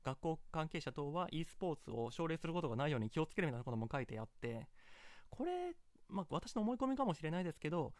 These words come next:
なんか誤解ないかっていう気がして、あの、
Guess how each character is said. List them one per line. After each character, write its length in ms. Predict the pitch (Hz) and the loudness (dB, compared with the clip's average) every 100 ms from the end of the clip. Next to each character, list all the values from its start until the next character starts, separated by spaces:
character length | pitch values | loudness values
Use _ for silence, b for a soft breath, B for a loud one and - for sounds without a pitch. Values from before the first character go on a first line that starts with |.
| b | b
な 140 | 135 294 | -2 0
ん 80 | |
か 100 | 339 | -2
誤 140 | 190 123 | -2 0
解 180 | 208 226 | 2 2
な 120 | 262 | 2
い 80 | 180 | 0
か 120 | 123 | -2
っ 60 | - | -2
て 100 | 110 | -4
い 40 | |
う 20 | |
気 140 | - 113 | -4 -4
が 100 | 113 | -4
し 80 | |
て、 320 | - 107 104 - - b b b b b - - b | -6 -8 -8 -10 -16 b b b b b -18 -16 b
あ 180 | 143 139 | -6 -4
の、 240 | 135 135 | -2 -4